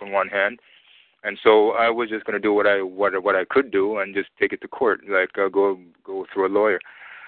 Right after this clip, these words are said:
But, um, yeah, I was fighting for my life, so I was trying to clear the knife from his person that I could get a lethal shot on him.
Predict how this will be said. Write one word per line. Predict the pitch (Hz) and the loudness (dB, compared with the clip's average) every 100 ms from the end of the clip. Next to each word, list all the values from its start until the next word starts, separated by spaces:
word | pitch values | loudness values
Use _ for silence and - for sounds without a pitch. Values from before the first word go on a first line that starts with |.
| - _ | -20 _
But, | 101 - | 0 4
um, | 107 110 | 2 4
yeah, | 208 | 4
I | 269 | 2
was | 240 | 0
fighting | 208 185 - | -4 -4 -6
for | 160 | -2
my | 147 | 0
life, | 143 151 135 - | 2 0 -2 -2
so | 123 113 113 113 | 2 2 2 -2
I | 120 | 0
was | 131 | 0
trying | - 156 | 2 0
to | 139 | -2
clear | - 139 139 143 | -4 2 2 2
the | 117 | -2
knife | 113 123 117 - | 0 0 0 -2
from | 123 120 | -2 0
his | 117 104 - - | -4 -4 -12 -12
person | 120 120 - 104 | -6 -6 -6 0
that | 101 | 2
I | 104 | 2
could | 107 101 | 0 0
get | 110 | 4
a | 104 | 4
lethal | 98 104 110 107 95 - | 2 -2 0 0 0 2
shot | 110 | 2
on | 107 95 | 2 -2
him. | 95 | -8